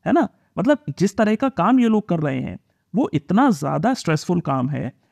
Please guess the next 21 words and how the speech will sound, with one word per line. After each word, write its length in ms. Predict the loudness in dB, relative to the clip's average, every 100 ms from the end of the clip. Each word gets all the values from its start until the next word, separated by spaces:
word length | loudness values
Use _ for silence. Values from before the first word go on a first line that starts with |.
| _ _ -6
All 220 | 0 2 4
you 120 | 4
need 260 | 2 2
to 100 | 0
do 400 | 0 0 -2 0
is 160 | 2 0
acknowledge 640 | -4 -2 0 2 2 0
that 240 | 0 0 -2
and 200 | 0 2
appreciate 560 | 2 0 -2 0 0
that 220 | 0 -2
if 80 | -2
you 100 | -4 -4
can। 140 | -6 -8 _ _ -6
And, 120 | -6 -6 _ -2
and 180 | 0 2
be 360 | 2 2 2
a 40 | 2
nice 200 | 2 0 -2
passenger 400 | 0 2 4 2
yourself। 340 | 2 0 -2